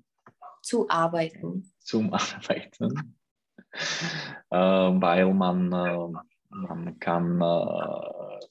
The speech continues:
Speaker 2: die Erfahrung, äh, einfach, äh, ähm, reichen,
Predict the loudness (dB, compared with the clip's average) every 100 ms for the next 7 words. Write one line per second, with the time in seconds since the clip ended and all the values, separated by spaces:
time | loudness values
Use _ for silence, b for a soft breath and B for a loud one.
0 | _ -12 -2 0 0 2 2 2 2 -2
1 | -4 -8 -6 -4 -4 -6 -8 -4 -4 -2
2 | -6 -2 2 4 4 0 -2 -8 _ _
3 | _ _ _ _ -12 -10 -10 -10 -12 -14
4 | -18 -20 -20 -20 -20 -20 -8 -6 -6 -6
5 | -4 -2 -2 -4